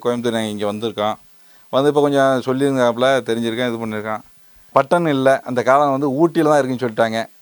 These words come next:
இங்க வந்து சிப்பி காளான்னு இன்னொன்னு இந்த பால் காளான் ரெண்டு தான் இருக்கு. அந்த காளான் எங்க ஊர்லயே இருக்கு. நாங்க உத்தேசமா நான் வந்தது வந்து அந்த காளான் தெரிஞ்சுக்கலாம்னு தான் நாங்க இங்க வந்தோம். ஊட்டியில தான் அந்த காளான் இருக்கு. இங்க வந்து climate இங்க வராது, நமது சூடான பூமி,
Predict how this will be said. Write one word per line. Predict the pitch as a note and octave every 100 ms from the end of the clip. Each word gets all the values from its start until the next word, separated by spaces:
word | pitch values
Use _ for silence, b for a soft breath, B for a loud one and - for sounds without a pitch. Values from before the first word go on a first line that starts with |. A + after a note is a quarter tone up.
| _
இங்க | B2+ C#3
வந்து | D3 D3
சிப்பி | C#3+ B2+ E3+
காளான்னு | D#3+ C#3 C3+ D#3 D#3+
இன்னொன்னு | C#3 C#3+ C3+ B2+
இந்த | A#2 C3
பால் | C#3+ D#3
காளான் | C#3 C3 B2 A2 A#2+
ரெண்டு | B2+
தான் | C#3 C3
இருக்கு. | A#2 G#2+ A2 _ b b b
அந்த | - D3 D#3
காளான் | D#3+ E3+ D3
எங்க | C#3+
ஊர்லயே | D#3 D3+ D3+
இருக்கு. | C3+ C3+
நாங்க | C3+ C#3 C3+ C3
உத்தேசமா | D#3 D3+ D#3 C3+
நான் | C3
வந்தது | C3+ C#3
வந்து | C#3+ D3
அந்த | C3 B2
காளான் | C3 D3 C3
தெரிஞ்சுக்கலாம்னு | B2+ C3 A#2+ A#2+ A#2+ C3
தான் | B2
நாங்க | A2+
இங்க | A2 A2+
வந்தோம். | G#2 G#2+ C#3 - _ b b b b -
ஊட்டியில | D#3 D3 C#3+
தான் | C3+ B2+
அந்த | A#2
காளான் | B2 C3 B2 A2
இருக்கு. | G#2+ B2+ C3
இங்க | A#2
வந்து | A2+ B2 B2 A#2 G#2+ G#2 F#2+
climate | C3 C#3+ D3 B2+ A#2+
இங்க | A2
வராது, | G#2+ A#2+ B2 G#2 F#2 G#2+
நமது | A#2 A#2 A2 F#2+
சூடான | C#3 C#3+ C3+ A2+
பூமி, | B2+ B2+